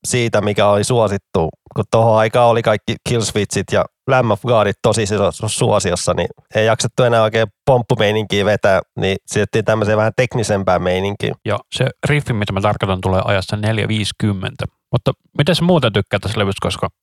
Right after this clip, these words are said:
Speaker 2: mun mielestä toi on niinku niin naurettavan hyvä biisi verrattuna tuohon loppulevyyn, että se,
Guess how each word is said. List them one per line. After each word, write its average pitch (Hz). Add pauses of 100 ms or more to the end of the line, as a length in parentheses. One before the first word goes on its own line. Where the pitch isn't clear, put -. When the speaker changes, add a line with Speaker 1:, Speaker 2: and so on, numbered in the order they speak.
Speaker 2:
mun 131
mielestä 127
toi 147
on 123
niinku 110 (360)
niin 147
naurettavan 120 (220)
hyvä 107
biisi 110
verrattuna 104
tuohon 104
loppulevyyn, 92
että 98
se, 104